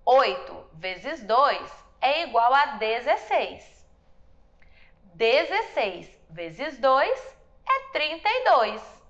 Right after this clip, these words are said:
E trinta e dois vezes dois é sessenta e quatro. E aí,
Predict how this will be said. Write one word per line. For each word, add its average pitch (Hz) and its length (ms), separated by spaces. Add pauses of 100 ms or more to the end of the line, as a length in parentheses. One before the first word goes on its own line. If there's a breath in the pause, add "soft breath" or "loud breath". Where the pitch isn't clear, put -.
(600)
E 294 160 (200)
trinta 285 460
e 403 200
dois 196 520 (220)
vezes 180 500
dois 262 420 (560)
é 453 160
sessenta 440 560
e 440 100
quatro. 294 500 (880)
E 247 100
aí, 269 580